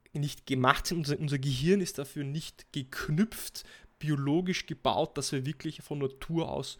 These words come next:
gut pitchen können. Und das werde ich euch zum Ende hin auch noch mal genauer erklären. Denn wir denken uns ja auch immer, dass wir Menschen,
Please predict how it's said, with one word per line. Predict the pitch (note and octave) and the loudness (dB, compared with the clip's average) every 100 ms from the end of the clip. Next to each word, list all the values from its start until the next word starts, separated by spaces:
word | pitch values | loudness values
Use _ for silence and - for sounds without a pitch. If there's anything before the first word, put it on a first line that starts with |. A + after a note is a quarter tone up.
| - | -12
gut | D3+ D#3 - - | -8 -8 -10 -8
pitchen | - F#3+ - C#3 | -4 -2 -2 -4
können. | - A#2 B2 - - - - | -4 -2 -2 -4 -12 -16 -8
Und | C3 | 0
das | C3 D3 | 0 0
werde | D3 | -2
ich | D3 | -2
euch | C3 C3 | -4 -4
zum | - C3 | -6 -4
Ende | C#3 C#3 | -2 -4
hin | C#3 | -2
auch | C3+ - | -4 -6
noch | C#3 B2 | -8 -4
mal | B2+ | -4
genauer | B2 B2 A#2+ C3 | -2 0 2 2
erklären. | - - - A2 E2+ - _ _ _ - - | 0 -6 -6 -4 -4 -10 _ _ _ -4 2
Denn | C#3+ C#3 | 4 4
wir | D#3 | 4
denken | - E3 - C4+ | 4 2 2 -2
uns | E3+ C#3+ | 0 2
ja | C3 B2+ | 4 4
auch | G#2+ A2+ F#3+ - - - | 4 2 2 0 -18 -12
immer, | - D3+ D#3+ G3 | -4 -2 2 2
dass | G3 D3+ D3 - - | 4 4 6 2 -4
wir | C3+ D3 | -2 0
Menschen, | C3+ A#2+ D3+ - G3 F#3+ | 2 0 0 0 2 2